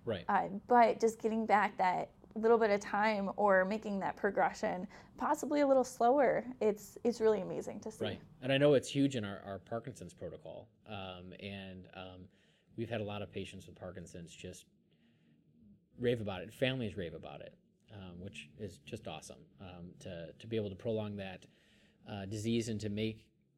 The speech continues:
Speaker 1: their situation better, their life better, you know, uh, right now.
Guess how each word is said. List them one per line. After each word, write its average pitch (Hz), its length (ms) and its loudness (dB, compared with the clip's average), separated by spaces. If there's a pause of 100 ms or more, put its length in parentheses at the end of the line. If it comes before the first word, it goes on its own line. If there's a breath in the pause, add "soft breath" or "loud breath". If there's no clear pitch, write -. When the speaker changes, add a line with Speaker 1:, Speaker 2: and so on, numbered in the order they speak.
(200)
Speaker 1:
their 117 100 -4
situation 107 600 -2
better, 87 240 -8
their 90 140 -8
life 98 260 -6
better, 87 340 -10 (300)
you 104 100 -10
know, 90 380 -10
uh, 92 180 -14
right 98 220 -6
now. 87 320 -14